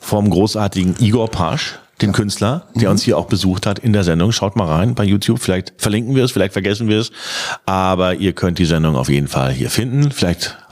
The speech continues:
Speaker 1: haut ja jemand den Link in die Kommentare. Er hat uns dieses Werk überlassen, ja? I
Speaker 2: Ja.
Speaker 1: love you, but you want, lies du mal vor.
Speaker 2: I love you, but you want that, I love your money only.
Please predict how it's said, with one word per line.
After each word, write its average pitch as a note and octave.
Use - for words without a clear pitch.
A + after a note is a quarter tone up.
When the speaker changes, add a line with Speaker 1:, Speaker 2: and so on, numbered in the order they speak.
Speaker 1:
haut E2+
ja E2
jemand D#2+
den C#2
Link E2
in F#2
die F2
Kommentare. D#2
Er G#2
hat A2
uns B2
dieses A#2
Werk G2+
überlassen, D2
ja? F#2+
I G#2
Speaker 2:
Ja. G#2+
Speaker 1:
love B2+
you, D3+
but F2
you G2+
want, G#2
lies F3+
du F#3
mal A2+
vor. -
Speaker 2:
I A#2+
love B2+
you, D#3
but G2+
you B2
want A#2+
that, A#2+
I G2+
love G2+
your G2
money F#2
only. F2+